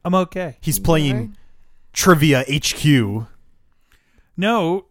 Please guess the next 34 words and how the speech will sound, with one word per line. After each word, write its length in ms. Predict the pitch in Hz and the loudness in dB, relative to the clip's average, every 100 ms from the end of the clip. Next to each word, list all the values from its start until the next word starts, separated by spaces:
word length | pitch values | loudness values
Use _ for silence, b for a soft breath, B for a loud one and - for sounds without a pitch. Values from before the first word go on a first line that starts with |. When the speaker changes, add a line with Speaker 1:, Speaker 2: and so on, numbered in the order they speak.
| _ - | _ -10
Speaker 1:
H 320 | 233 254 - | -8 -8 -12
Q 200 | - 247 | -12 -12
Trivia 600 | - 226 208 170 151 143 | -6 -4 -4 -2 -2 -4
is 120 | 139 156 | -6 -8
only 220 | 156 156 | -8 -8
played 300 | - 135 127 | -8 -8 -8
once 320 | 135 170 - - | -6 -8 -10 -10
or 160 | 190 | -10
twice 360 | 226 233 226 - | -8 -8 -8 -12
a 60 | 196 | -8
day 380 | 214 185 151 139 | -4 -4 -4 -8
at 260 | 139 135 _ - | -14 -14 _ -18
the 100 | 160 | -16
same 400 | - 185 190 180 | -12 -10 -10 -10
time, 520 | - 180 127 117 127 _ _ _ | -8 -8 -8 -12 -18 _ _ _
every 300 | - 156 208 | -12 -10 -10
day, 420 | 208 151 127 135 _ _ _ - | -10 -10 -10 -16 _ _ _ -14
with 140 | 147 139 | -10 -8
the 140 | 143 | -8
entire 1000 | 135 - - - 190 220 220 208 196 196 _ _ _ _ _ - | -10 -12 -14 -6 -4 -4 -4 -6 -8 -12 _ _ _ _ _ -10
game 320 | 180 202 185 | -6 -6 -6
and 120 | 135 _ 160 | -8 _ -18
gamer 640 | 127 180 196 180 151 139 - _ _ - | -8 -6 -6 -6 -6 -6 -10 _ _ -16
community 580 | 151 170 269 208 143 131 | -8 -6 -4 -6 -8 -10
playing 320 | - 185 170 | -8 -8 -8
at 120 | 135 | -12
the 60 | - | -14
same 200 | 170 123 | -12 -12
time. 300 | 165 139 123 - | -12 -14 -12 -4
Speaker 2:
Oh, 1300 | 127 120 117 123 110 104 90 82 78 82 80 90 95 | -2 -2 -2 -6 -8 -10 -10 -14 -16 -18 -18 -20 -20
<laughs> 840 | - - - - - - - - - | -20 -20 -20 -20 -20 -20 -20 -20 -12
if 220 | 117 - | -12 -10
you 140 | 127 | -12
play 840 | 123 - - 98 101 107 117 139 | -12 -14 -12 -10 -8 -8 -6 -8